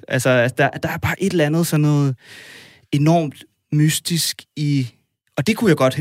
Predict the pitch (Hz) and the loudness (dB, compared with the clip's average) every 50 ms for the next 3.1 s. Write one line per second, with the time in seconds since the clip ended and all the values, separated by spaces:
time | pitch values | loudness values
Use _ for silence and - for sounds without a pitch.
0 | 139 - - 139 123 123 - - - 131 - 113 123 101 101 - - - 135 117 | -10 -4 -2 -2 -2 -2 -2 -4 -4 -4 -2 -2 -4 -4 -4 -8 -6 -6 -6 -2
1 | 127 127 127 135 143 143 131 120 - - 120 123 123 123 120 131 127 120 - - | 0 0 2 2 0 0 -2 -4 -4 -4 -4 -2 -2 -2 -2 -2 -4 -4 -6 -6
2 | 139 151 170 165 180 147 131 120 - - _ - - - - - - _ - 131 | -6 -4 -2 0 0 0 0 -2 -4 -8 _ -20 -20 -20 -20 -20 -20 _ -4 -4
3 | 139 | -2